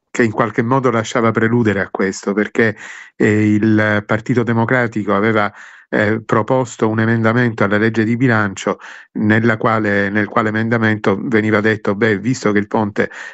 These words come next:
eh, sostanzialmente si è arenato, si è andato nelle secche, eh, recuperiamo i fondi per il Sud e reinvestiamo questi fondi del, che sono congelati per il ponte sullo Stretto, investiamoli invece al Sud."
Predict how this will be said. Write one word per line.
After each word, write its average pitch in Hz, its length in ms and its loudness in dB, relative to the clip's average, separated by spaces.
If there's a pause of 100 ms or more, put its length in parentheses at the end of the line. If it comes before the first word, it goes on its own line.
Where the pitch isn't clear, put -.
eh, 95 400 2
sostanzialmente 107 760 0
si 110 140 -2
è 98 320 2
arenato, 101 640 0
si 101 80 -8
è - 20 -6
andato 101 320 -2
nelle 101 240 0
secche, - 460 -4 (340)
eh, 104 480 2
recuperiamo 117 840 0
i - 20 -2
fondi 104 400 0
per 104 160 0
il 104 140 -2
Sud - 420 -6 (300)
e 113 360 -2
reinvestiamo 117 1200 -2
questi 101 400 -6
fondi 101 520 -2 (300)
del, 95 880 -2 (200)
che - 120 -2
sono 104 360 -2 (180)
congelati 110 640 -2
per 98 140 -4
il 98 80 -8
ponte 113 260 -4
sullo 127 200 -2
Stretto, 107 360 -2
investiamoli 104 580 -2
invece 98 400 -2 (320)
al 98 200 -2
Sud." 95 380 -6